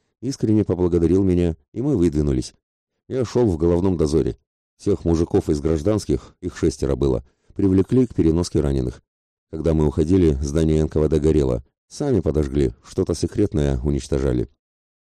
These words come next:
Дальше как-то так, без стрельбы и проблем, мы оказались на окраине города и направились по полю прочь,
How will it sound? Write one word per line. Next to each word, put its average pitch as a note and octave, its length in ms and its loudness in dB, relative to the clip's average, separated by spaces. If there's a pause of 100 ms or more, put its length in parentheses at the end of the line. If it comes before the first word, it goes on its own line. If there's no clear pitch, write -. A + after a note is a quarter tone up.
(120)
Дальше G2 340 -2
как-то F#2 300 -2
так, - 260 -4 (300)
без F2+ 200 -4
стрельбы G2 460 2
и F2 40 2
проблем, E2 440 0 (320)
мы C#3 140 -6
оказались G#2+ 480 0
на F2+ 100 0
окраине E2 380 0
города D#2+ 500 2
и G2 80 -4
направились F#2 540 2
по D#2+ 100 0
полю E2 240 2
прочь, C2+ 320 -2